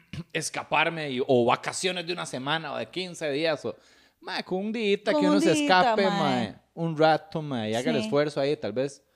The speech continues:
Speaker 1: de levantarse no tan tarde un domingo, que, ¿verdad? Uno quiere, mae, levantarse tarde de repente, pero,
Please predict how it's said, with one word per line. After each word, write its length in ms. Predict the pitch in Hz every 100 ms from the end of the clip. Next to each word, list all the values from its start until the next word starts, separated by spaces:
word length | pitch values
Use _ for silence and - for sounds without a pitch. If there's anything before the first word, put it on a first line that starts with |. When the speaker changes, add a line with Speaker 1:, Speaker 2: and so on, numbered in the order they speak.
| _ _ _
Speaker 1:
de 200 | - -
levantarse 540 | 95 95 95 127 135 156
no 120 | 147
tan 200 | - 143
tarde 300 | 147 143 147
un 80 | 151
domingo, 480 | 143 139 147 151 135
que, 240 | 107 101 98
¿verdad? 300 | 101 120 165
Uno 140 | 170
quiere, 320 | - 170 160
mae, 240 | 156 123 110
levantarse 520 | 113 107 165 160 170
tarde 420 | - 131 117 104
de 60 | 87
repente, 540 | 87 - 131 127 -
pero, 340 | 98 104 92